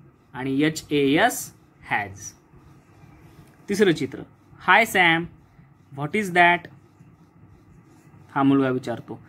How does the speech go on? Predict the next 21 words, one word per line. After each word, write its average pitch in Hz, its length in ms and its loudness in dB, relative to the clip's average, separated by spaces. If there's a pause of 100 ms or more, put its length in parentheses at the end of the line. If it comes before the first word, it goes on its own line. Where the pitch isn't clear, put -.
(460)
"हाय 202 240 4
सॅम, 160 420 2 (1000)
ते 175 60 -2
काय 185 320 4
आहे?" 151 440 -2 (1040)
सॅम 127 440 0 (400)
मुलाचं 147 400 -2
नाव 123 220 -2
आहे 101 100 -10 (580)
आणि 135 200 -2
इथं 147 200 0
पण 180 180 -2
पहा, 143 260 -4
एस 156 480 -2
ए 147 320 0
एम, 139 260 0 (760)
एचा 156 260 2
उच्चार 156 340 0
कसा 151 280 -6
झालाय 160 220 0
मित्रांनो? 160 640 -2